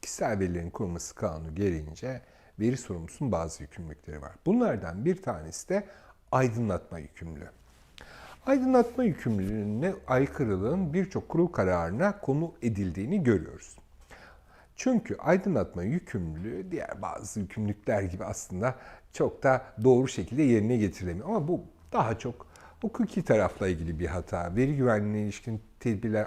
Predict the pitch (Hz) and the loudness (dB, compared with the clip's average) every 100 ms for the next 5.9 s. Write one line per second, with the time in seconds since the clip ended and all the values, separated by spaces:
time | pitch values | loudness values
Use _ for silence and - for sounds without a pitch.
0 | - 113 113 107 - 110 107 - 120 120 | 0 2 2 0 -4 -4 -6 -4 -2 -2
1 | 113 - 107 110 113 - - - - 160 | -8 -8 -4 -4 -4 -10 -20 -20 -2 -2
2 | - 120 110 127 113 104 - 120 110 101 | 2 0 2 2 2 0 -2 0 2 4
3 | 107 104 107 104 101 101 - 123 - 120 | 6 6 4 2 2 0 0 -2 0 0
4 | 113 113 110 110 - - - - 101 92 | 0 0 0 -4 -8 -18 -12 -2 -2 0
5 | 92 - 98 101 - - 113 117 104 | -4 -4 -6 -4 -2 0 4 4 2